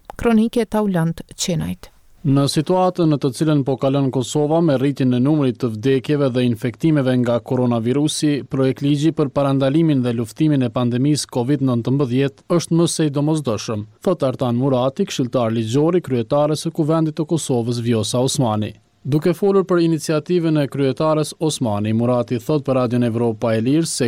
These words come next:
Speaker 2: ky ligj erdhi pas kërkesave direkte të gjykatës kushtetuese që kishte kërkuar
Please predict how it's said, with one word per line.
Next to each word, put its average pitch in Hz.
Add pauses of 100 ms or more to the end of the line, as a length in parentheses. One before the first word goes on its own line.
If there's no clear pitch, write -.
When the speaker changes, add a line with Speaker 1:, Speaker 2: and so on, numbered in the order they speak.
Speaker 2:
ky -
ligj 139 (100)
erdhi 165
pas 160
kërkesave 151
direkte 151
të 123
gjykatës 127
kushtetuese 147
që 123
kishte 113
kërkuar 160